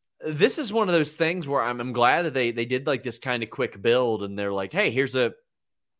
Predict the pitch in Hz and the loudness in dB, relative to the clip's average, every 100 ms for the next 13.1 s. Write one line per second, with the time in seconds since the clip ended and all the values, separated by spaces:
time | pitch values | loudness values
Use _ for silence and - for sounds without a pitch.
0 | _ - 127 117 98 95 85 - - 69 | _ -8 -4 -4 -4 -4 -6 -8 -14 -18
1 | 57 - _ _ _ _ 123 143 147 147 | -20 -20 _ _ _ _ -2 -2 -2 -2
2 | 120 120 139 180 156 143 139 123 117 110 | 2 2 2 2 4 2 0 -2 -4 -4
3 | 127 135 139 117 110 107 131 120 127 110 | -4 -2 -2 0 -2 -2 -6 -8 -12 -12
4 | 110 104 110 110 - 120 113 110 101 113 | -10 -6 -6 -6 -6 -6 -4 -8 -2 0
5 | 131 127 113 104 120 110 104 104 104 98 | 0 -2 -10 -6 -4 -2 -2 -4 -4 -2
6 | 110 143 147 - _ _ - 120 147 160 | 0 0 -2 -12 _ _ -8 -2 -2 -2
7 | 131 117 113 131 - 117 104 98 - - | -2 0 0 -2 -6 -10 -10 -10 -10 -10
8 | 87 85 - 92 80 76 90 82 69 64 | -12 -12 -6 -6 -6 -10 -10 -8 -10 -18
9 | - _ _ _ _ _ _ - 170 185 | -20 _ _ _ _ _ _ 2 4 6
10 | 185 165 - - 123 - - 160 160 156 | 4 -2 -8 -10 -10 -8 -4 -2 0 0
11 | 160 170 165 160 160 156 127 127 139 139 | 0 0 2 4 4 2 0 0 0 2
12 | 156 135 110 113 113 135 135 127 120 110 | 0 0 0 0 0 -2 -6 -8 0 0
13 | - | -2